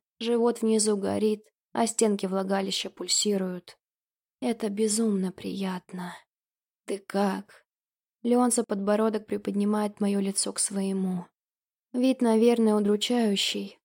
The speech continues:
макияж потёк, и все старания смазаны, но как же мне хорошо в это мгновение. Даже слова сказать не могу. «Саша?»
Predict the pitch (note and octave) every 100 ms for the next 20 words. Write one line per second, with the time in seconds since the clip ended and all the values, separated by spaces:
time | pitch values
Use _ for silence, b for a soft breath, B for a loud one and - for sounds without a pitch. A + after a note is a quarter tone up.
0 | _ A3 A3 A3+ A3 A3 - G3+ G3 -
1 | G#3 G#3 - _ A#3 A3+ - A3 A#3 A3+
2 | A3 G#3 G3+ - A3 A3 G#3 G3 G3 -
3 | _ _ B3 B3 A#3+ A#3+ G#3+ G3+ G3 G#3
4 | G3+ G#3+ G#3 G#3 G#3+ G3+ F#3+ F#3+ G3 G3
5 | G3 G3 F#3+ F#3 F3+ F3+ _ _ _ _
6 | _ _ - C4 B3+ A#3+ - B3 A#3+ G3
7 | - - G3 G3 - G3 G3 F#3 F#3 F#3
8 | F3+ - _ _ _ _ _ - - G3
9 | F#3+ - A3 G#3+ G#3